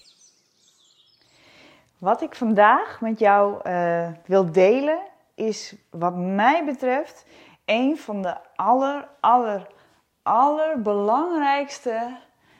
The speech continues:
dingen die je moet weten op het moment dat jij echt, echt, echt invloed wil hebben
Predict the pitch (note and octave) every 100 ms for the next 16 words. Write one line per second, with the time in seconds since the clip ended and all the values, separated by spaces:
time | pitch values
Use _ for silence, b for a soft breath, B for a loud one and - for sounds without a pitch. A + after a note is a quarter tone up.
0 | _ - D#3 A3 C#4+ E4+ F#4 G#4+ G#4+ _
1 | _ _ _ _ _ _ _ _ _ -
2 | G3+ B3 A3 F#3+ E3 E3 G3+ C#4 D4+ D#4
3 | F4+ F#4 b b b b b _ _ _
4 | _ _ _ G#3+ C4 C4 G3+ F#3 F#3 G#3
5 | D#4+ G4 - - - _ _ _ _ _
6 | _ - E3+ F3+ G3+ G3+ - A#3 C#4+ -
7 | - - G#3 G3 - _ - B3 - -
8 | - A3+ A#3+ G#3 F#3 F#3+ F3+ F3 F#3 F3+
9 | F3